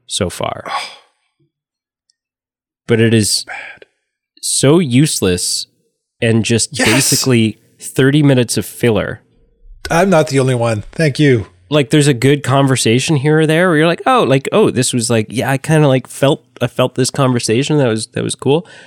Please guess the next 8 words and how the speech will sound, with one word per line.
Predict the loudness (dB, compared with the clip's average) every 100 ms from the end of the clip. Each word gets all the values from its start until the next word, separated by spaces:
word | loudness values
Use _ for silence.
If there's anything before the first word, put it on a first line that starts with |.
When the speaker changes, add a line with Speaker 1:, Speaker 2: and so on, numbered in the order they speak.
| -14 -2
Speaker 1:
But | 0
there's | 2
also | 0 -2 0 -2
so | -2 -2 0 2
many | 4 4 4
moments, | 4 4 4 2 0 -4 -6 -10 _ _ _ -8
like, | -2 0 -2 -6 _ _ _ _ _ _ _ -16 -16 _ _ _ _ -12 -6 -2
like, | -2 -2